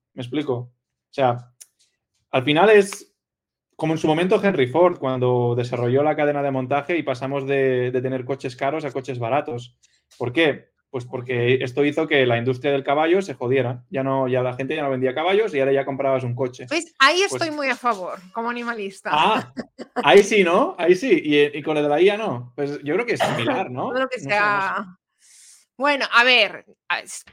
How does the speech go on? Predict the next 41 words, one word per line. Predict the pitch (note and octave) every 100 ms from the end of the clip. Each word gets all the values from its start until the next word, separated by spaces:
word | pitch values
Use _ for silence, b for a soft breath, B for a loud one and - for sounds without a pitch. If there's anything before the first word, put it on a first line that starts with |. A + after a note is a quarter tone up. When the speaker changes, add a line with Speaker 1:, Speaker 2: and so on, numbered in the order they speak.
| -
Speaker 2:
hay | - C#4
cosas | D4 D4+ F4
que | - G3+
sí | G#3
me | A3 G#3+
gustan, | F#3 F#3 - C4 D#4
hay | D4+ G#3+
cosas | G3 G3
que | G3
sí | G3+
me | G#3
gustan. | G#3 A#3 -
Yo | A3 C#4+
he |
de | C#4
decir | B3+ C4 A#3+
que | - G3 E3 _ _ _ G3+
no | G#3+ A3 A3 A3+ A#3 B3+
la | C4 G3+
uso | - F#3 - F#3 -
casi | F#3+ - - G3 F#3
nada, | F3+ F#3 F#3+ G#3 G#3+ G3+ F#3 F3+ F4+ _ _ _
pero | G3 F#3 F#3
por | F3 C#3 -
no | G#3
Speaker 1:
Ujú. | G#3+
Speaker 2:
decir | G3+ A3+ A#3 A3+
quizá | - G3+
una | G#3+ G#3
vez | G#3 G#3+
a | G#3
la | G3+
semana | - - G3 G#3 A3+ A#3+ C4+
o | C#4+
al | E3+ G#2+
mes. | E3+ F#3+ F#3 - - - _ _ b b -
No | B3+ C#4+
tengo | C4 C4+
esa | B3+ B3
Speaker 1:
Mm. |
Speaker 2:
costumbre. | A3+ - C#4 D4 F#4